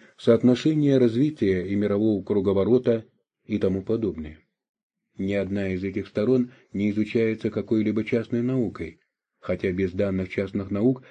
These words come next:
не может быть составлено подлинное научно-философское представление о развитии. Из этого следует, что если проблемы мировоззрения специфичны, не сводимы к проблемам частных наук,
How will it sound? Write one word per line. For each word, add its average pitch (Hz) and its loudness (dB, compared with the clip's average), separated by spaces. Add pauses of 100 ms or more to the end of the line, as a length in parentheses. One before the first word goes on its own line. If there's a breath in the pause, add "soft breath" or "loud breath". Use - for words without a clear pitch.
(140 soft breath)
не 104 4
может 113 4
быть 127 2
составлено 117 2 (260 soft breath)
подлинное 117 4
научно-философское 95 0
представление 87 -2
о 95 -4
развитии. 85 -6 (640)
Из 113 6
этого 143 8
следует, 131 4 (480)
что - 2
если 127 6
проблемы 104 6
мировоззрения 92 6
специфичны, 95 0 (400)
не 110 10
сводимы 123 8
к - -6
проблемам 110 8
частных 117 2
наук, 90 2